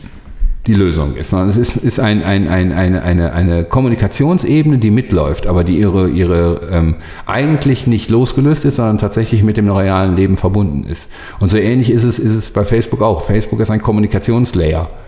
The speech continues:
Facebook ist keine eigene Welt. Es ist nicht kein, kein Second Life, falls das noch irgendjemand kennt, sondern es ist einfach nur ein, ein Kommunikationslayer. Und ein, ich, ich lese auch nicht den ganzen Tag Zeitung. So, ich gucke auch nicht den ganzen Tag Fernsehen.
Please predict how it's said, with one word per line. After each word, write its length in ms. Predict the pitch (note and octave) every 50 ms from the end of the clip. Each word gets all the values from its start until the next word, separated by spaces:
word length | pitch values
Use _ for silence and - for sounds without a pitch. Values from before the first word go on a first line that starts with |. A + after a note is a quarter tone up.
| - - - - -
Facebook 480 | - - - A2 G#2 - G#2 G#2 -
ist 220 | G#2 G2+ - - -
keine 340 | A2+ A2 A#2 A#2+ A#2+ G#2 G#2+
eigene 380 | G#2+ G#2+ G#2+ G#2+ A2 G#2+ G#2
Welt. 320 | A#2+ B2 G2 D#2 - - -
Es 140 | - F#2 -
ist 140 | F#2 - -
nicht 160 | G#2+ G2+ -
kein, 280 | - G#2 G2+ G#2 G#2 G#2
kein 260 | - - - G2 G2+
Second 400 | G2 - - B2+ - A2+ G2+ -
Life, 260 | - E2 D#2 D#2 D2+ -
falls 180 | - - - -
das 120 | E2 -
noch 120 | F2+ D#2+
irgendjemand 420 | - F2+ E2 F2 D#2 D#2 D#2 E2+ -
kennt, 260 | - D#2+ C#2+ D#2+ -
sondern 200 | - F2+ F2 F2+
es 60 | F2+
ist 140 | G#2 F#2+ -
einfach 400 | G2 G2+ G#2 G#2+ G#2 A2+ G#2+ G#2+
nur 280 | A2+ A2+ A2 A2+ A2+ A2 - - - - - - - - - - - - -
ein, 160 | G#2+ G#2+ G#2
ein 140 | A2 A2+ G#2
Kommunikationslayer. 1120 | - A#2 A2+ A#2 A2 G#2+ - G#2+ - - C3 C3 C#3+ C#3 - G2 E2 D#2 D2+ D#2 D#2+ -
Und 220 | G#2 F#2+ F#2+ - - A2+ G#2 G2 - A2+ G2+
ein, 140 | F#2+ F#2+ F2+ - -
ich, 240 | G#2+ F#2+ - - -
ich 140 | G#2+ -
lese 300 | - A#2 B2 C#3 B2 -
auch 100 | G#2 G#2+
nicht 220 | A2+ B2+ B2 - -
den 100 | B2 A#2+
ganzen 300 | A#2 B2 B2+ - C3 B2
Tag 260 | - A2+ A2 - -
Zeitung. 380 | - B2+ C3 B2+ - G2 E2 D#2+ - - - - - - - -
So, 280 | - - F#2+ E2+ - -
ich 160 | A2 G#2+ -
gucke 240 | - C3+ - - A2
auch 160 | F2+ G#2+ A2
nicht 180 | B2 A2+ - -
den 100 | A#2+ A2+
ganzen 280 | A2+ A2+ A2+ - A2+
Tag 200 | G#2 G#2+ G2+ G2
Fernsehen. 440 | - - A2+ A#2+ C3 C#3 D3 E3+ E3+